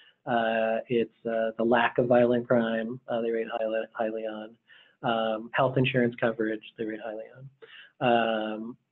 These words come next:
uh, whereas in median income, it's closer to the average, closer to fifty. And in housing affordability, it's actually, uh, lagging, um, at thirty-six percent. Um, under the earth pillar, we look at things like commuting and travel to work, as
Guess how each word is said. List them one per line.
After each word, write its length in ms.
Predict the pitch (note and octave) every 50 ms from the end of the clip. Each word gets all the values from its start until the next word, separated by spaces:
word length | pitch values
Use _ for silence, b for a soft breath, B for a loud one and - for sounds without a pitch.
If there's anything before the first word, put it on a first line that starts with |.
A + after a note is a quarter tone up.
| _ -
uh, 220 | A2 G#2+ A2 A2 A2+
whereas 280 | C3+ C3+ C3 C3 C3 B2+
in 280 | C3+ C3 B2+ C3 B2+ C3+
median 300 | D#3 D#3 D3+ D#3 D#3+ G3
income, 480 | B3 B3+ B3 - A3 G3 F3+ F3 F3
it's 100 | E3+ E3 - -
closer 320 | - D3 D3+ D3+ D3 D#3+
to 100 | D3 E3
the 140 | D#3+ D#3 C#3+
average, 360 | C3 B2+ B2 C3 B2+ B2+ B2+ - -
closer 280 | C3 B2+ B2+ - C#3+
to 80 | C#3+ C3+
fifty. 680 | C3+ C3 A#2+ A#2+ - - A#2+ A#2+ A#2+ A#2+ A#2+ A#2+ A#2+ -
And 120 | C3+ C3 C3+
in 120 | C3 C3+
housing 340 | B2+ F3 F#3 G3 F#3+ F3 D#3
affordability, 840 | D3 D3 D3 C#3+ C#3 C3+ C3+ C3+ C3 B2 B2+ B2 B2 B2 A#2+ A#2+ A#2+
it's 120 | A#2 A#2
actually, 600 | A#2+ A2 G#2+ - - - A#2+ A#2 A2+ A2+ A#2 A#2+ -
uh, 200 | A#2 A2 A2 A2+ A#2
lagging, 560 | A#2+ A2+ A2 G#2+ G#2 A2+ A2+ A#2 B2+ D3+ C#3+ _ - C3+
um, 400 | A#2+ A#2 A2+ A2+ A#2+ B2 C3 _ - B2
at 80 | A2+ _ _ _ _ -
thirty-six 440 | A#2+ A2+ A2+ - - A2 G#2+ _ - -
percent. 380 | A#2 A2 - A#2 A2 A2 - _ _ _ _ _ b b b b b b b b b b b -
Um, 420 | B2+ B2 A#2 A#2 A#2 A#2 A#2+ A#2+ -
under 160 | D3 C#3 C3
the 160 | B2+ C#3 E3
earth 160 | G3 G3 G3
pillar, 300 | - G3 F#3+ F#3 F#3 F#3
we 80 | E3+ D#3+
look 100 | D#3 D3+
at 100 | D#3 D3+
things 220 | D#3 D3 C#3+ C#3
like 320 | C#3 C3+ B2+ B2+ B2 A#2+ -
commuting 760 | - B2+ B2+ D3+ E3+ F3+ F3 F3+ F3 E3+ E3+ E3+ E3+ E3 C#3+
and 200 | B2 A#2+ A#2+ A#2+
travel 300 | - C#3 C#3+ D3 D3 C3
to 40 | B2+
work, 540 | C3 D3+ E3+ F3+ F3+ F3 F3 F3 F3 - C#3+
as 80 | C3